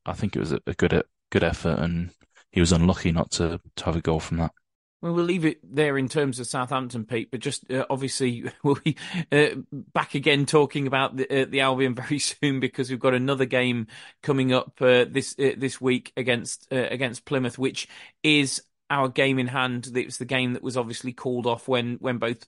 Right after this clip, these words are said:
Speaker 2: Plymouth and I, uh, and ourselves were involved in the F A Cup, um, fourth round. And given that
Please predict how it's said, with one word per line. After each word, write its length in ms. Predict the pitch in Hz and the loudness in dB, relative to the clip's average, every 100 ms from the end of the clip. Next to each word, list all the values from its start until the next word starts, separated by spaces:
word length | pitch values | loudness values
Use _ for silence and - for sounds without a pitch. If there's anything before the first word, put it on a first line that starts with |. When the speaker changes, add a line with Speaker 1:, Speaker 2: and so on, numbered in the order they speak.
| - | -8
Speaker 2:
Plymouth 340 | 131 120 117 | -4 -4 -4
and 100 | 120 | -6
I, 220 | 117 117 - | -4 -6 -6
uh, 120 | 127 120 | -6 -4
and 180 | 123 117 | -4 -4
ourselves 500 | 117 - 120 113 110 | -4 -2 -2 -2 -2
were 360 | 120 117 110 110 - - - | 2 2 2 -4 -16 -16 -4
involved 720 | 135 117 123 123 123 113 - - | -4 0 2 4 4 0 -6 -4
in 260 | 127 120 | -2 -2
the 320 | 117 120 117 - | 0 0 0 -4
F 200 | 135 - | -6 -4
A 160 | 120 117 | -4 -4
Cup, 380 | - 117 - - | -4 -4 -6 -10
um, 360 | 131 120 113 113 | -6 -4 -4 -8
fourth 380 | - 123 113 - | -4 -4 -2 -2
round. 320 | 120 120 113 | 0 0 -2
And 120 | 113 - - - - | -6 -8 -20 -12 -2
given 260 | 165 165 | 0 2
that 160 | 147 | 0